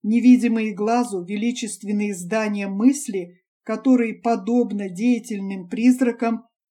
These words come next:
высятся над жизнью человеческого мира, воодушевляют меня, укрепляют во мне веру в человека. Усилия лучшей части человечества,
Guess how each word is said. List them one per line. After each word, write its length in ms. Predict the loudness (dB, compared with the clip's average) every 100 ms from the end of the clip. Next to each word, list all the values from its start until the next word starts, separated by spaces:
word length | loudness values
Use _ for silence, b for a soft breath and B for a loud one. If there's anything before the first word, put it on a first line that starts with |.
| _
высятся 840 | -8 2 4 4 -2 -4 -10 -10 -8
над 340 | -2 -2 -2 -10
жизнью 640 | -8 4 6 6 2 -2
человеческого 920 | -4 -2 0 0 -2 -2 -10 -8 -10 -6
мира, 560 | 4 4 4 -2 -8 _ _ _ _ -10
воодушевляют 1200 | 0 2 2 0 0 2 2 4 4 4 0 0
меня, 460 | -4 -2 -4 -6 -12 _ _ _
укрепляют 960 | 0 2 6 4 4 0 2 2 0 0
во 200 | -2 0
мне 260 | -2 -2
веру 560 | -6 0 2 4 0 -2
в 60 | -10
человека. 880 | -4 -2 -2 -4 -6 -6 -10 -18 _ _ _ _ _ _ 4
Усилия 640 | 4 4 4 2 4 4
лучшей 600 | 4 6 4 2 -4 -8
части 520 | 0 2 2 0 -8
человечества, 1200 | -6 0 0 0 0 0 0 -6 -8 -12 -14 -14